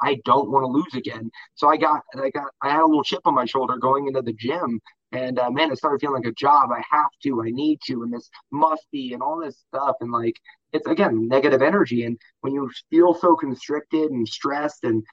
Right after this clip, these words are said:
anxiety, then you just can't perform. So just recently, like,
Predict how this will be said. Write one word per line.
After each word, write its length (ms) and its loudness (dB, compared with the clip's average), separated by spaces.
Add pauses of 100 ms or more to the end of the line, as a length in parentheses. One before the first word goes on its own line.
(160)
anxiety, 600 4
then 240 -2
you 80 -2
just 180 -8
can't 220 -8
perform. 560 -2 (260)
So 300 4
just 420 2
recently, 600 -2
like, 180 -10